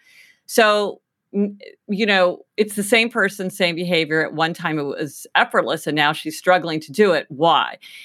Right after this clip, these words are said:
And after, like, so much thinking and looking at patterns of behavior that it almost melted my brain, it took months of just, like, thinking all the time. I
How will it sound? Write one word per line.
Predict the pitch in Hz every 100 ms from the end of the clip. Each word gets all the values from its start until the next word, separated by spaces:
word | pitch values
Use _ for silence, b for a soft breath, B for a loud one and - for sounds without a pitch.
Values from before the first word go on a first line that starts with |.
| B B _
And | 214 214 208 226
after, | 240 254 247 247 220
like, | 208 202 196
so | - 247 233
much | 247 240 240
thinking | - 226 220 220 214 208 208
and | - 175 165
looking | 202 202 190
at | 170
patterns | - 185 180 185 180
of | 180
behavior | 175 175 180 165 165 160 160 156 156
that | 165
it | 156
almost | - 170 160
melted | 160 156 175 151
my | 156
brain, | 160 156 147 147
it | 113
took | - 180 - -
months | 170 165 156 156
of | 147
just, | - 156 -
like, | 147 143 _ _
thinking | 185 180 175 -
all | 165 160
the | 156
time. | 160 156 143 139 139 B B B B _
I | 190 190 190